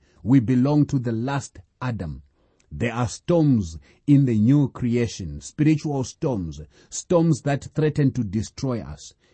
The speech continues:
If you are God's child, you have been through storms, or you are in a storm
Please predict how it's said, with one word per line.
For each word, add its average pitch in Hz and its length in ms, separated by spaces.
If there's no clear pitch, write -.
If 104 220
you 127 100
are 131 80
God's 135 420
child, 90 560
you 117 160
have 92 320
been 131 220
through 147 260
storms, 98 640
or 127 260
you 127 320
are 127 220
in 143 180
a 131 80
storm 156 540